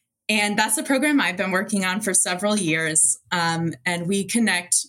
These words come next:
local producers in New York State to schools and other institutions that are hoping to bring in more nourishing and locally available foods. Um,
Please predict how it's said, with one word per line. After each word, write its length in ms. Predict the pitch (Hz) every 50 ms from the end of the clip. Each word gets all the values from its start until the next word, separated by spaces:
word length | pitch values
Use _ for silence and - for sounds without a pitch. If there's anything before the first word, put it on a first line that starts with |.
| -
local 300 | 202 208 208 202 247 226
producers 560 | 220 233 220 208 202 202 - 214 196 190 190 196
in 80 | 190
New 100 | 185 180
York 160 | 175 175 175
State 380 | 175 - - 180 165 170 - - - -
to 480 | 226 220 220 220 214 208 214 - - -
schools 520 | - - - - 254 240 233 226 226 226
and 100 | 214 196
other 180 | 180 185 185 180
institutions 800 | 175 190 202 - 175 - - 185 175 - - 185 180 185 175 -
that 100 | - 170
are 80 | 170 165
hoping 340 | - 185 175 175 175 175 170
to 100 | - 170
bring 280 | - 170 170 170 170
in 200 | 170 170 165 165
more 460 | 170 165 165 165 165 165 165 165 165 - - - _ _ _ _ -
nourishing 640 | 269 277 277 269 262 - - 262 240 233 226 220 214
and 160 | 185 185 180
locally 360 | 180 180 180 180 180 175 170
available 580 | 170 156 165 156 156 156 147 151 147 151 - - -
foods. 440 | 180 151 - - - - - - - _ _ - - - - _ _ _ _ - 202
Um, 400 | 196 185 180 180 180 180 180